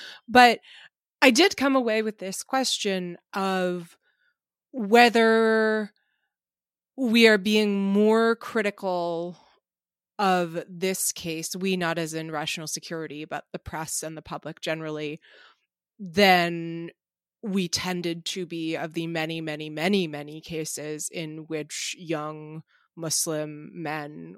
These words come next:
were pushed by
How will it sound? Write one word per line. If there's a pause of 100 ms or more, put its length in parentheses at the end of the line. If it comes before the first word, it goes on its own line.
(120)
were (520)
pushed
by